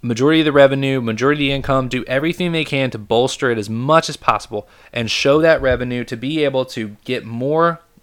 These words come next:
loans in the revolver to be able to go out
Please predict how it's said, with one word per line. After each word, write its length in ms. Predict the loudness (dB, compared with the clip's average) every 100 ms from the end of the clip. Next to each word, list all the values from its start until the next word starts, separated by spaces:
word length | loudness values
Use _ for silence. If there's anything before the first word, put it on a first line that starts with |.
| -8
loans 420 | 0 2 2 -2
in 140 | -4
the 80 | 0
revolver 600 | 0 4 4 4 0 -4 -8 -20
to 120 | -6 -4
be 160 | 0
able 180 | 0 0
to 120 | -4
go 320 | -2 2 4
out 360 | 6 4 2 -2